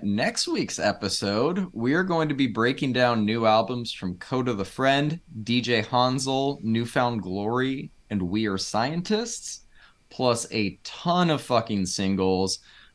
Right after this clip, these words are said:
Uh, and before we wrap up, to recap, your song of the week was Black Unicorn by Boris Brejcha. Mine was Through the Week by Kamiya. Check those ones out if you guys did not listen to the playlist before listening to this podcast this week.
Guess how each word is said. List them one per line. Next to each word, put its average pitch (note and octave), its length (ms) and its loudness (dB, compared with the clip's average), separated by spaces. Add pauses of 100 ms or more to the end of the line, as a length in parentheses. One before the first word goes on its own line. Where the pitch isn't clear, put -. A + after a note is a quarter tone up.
(120)
Uh, G#2+ 300 8 (180)
and C#3 120 4
before C#3+ 300 2
we F3 120 4
wrap C#3+ 280 4
up, A2+ 240 2
to - 120 -8
recap, B2+ 600 0 (160)
your A#2+ 220 -2
song B2 420 2
of G2+ 140 -4
the A2 80 0
week A2 480 0
was G#2 420 2
Black G#2+ 480 2
Unicorn B2 560 0
by B2 140 2
Boris G#2 360 0
Brejcha. C3+ 600 0 (440)
Mine C3 300 6
was A#2+ 180 -2
Through B2+ 280 0
the A#2 100 0
Week B2 300 0
by A2+ 160 4
Kamiya. B2 680 2
Check - 300 -4
those A#2 260 2
ones A2 240 0
out G#2+ 180 6
if G#2 120 -4
you G#2 80 -2
guys G#2 240 0
did G2+ 160 -2
not G#2 200 0
listen G#2+ 300 -4
to G2+ 80 -2
the F#2+ 80 -2
playlist G2+ 560 -4
before G#2 640 -4
listening G2 440 -6
to F2+ 60 -6
this D2 200 -10
podcast G#2+ 680 0
this G2+ 200 -6
week. G2 380 -2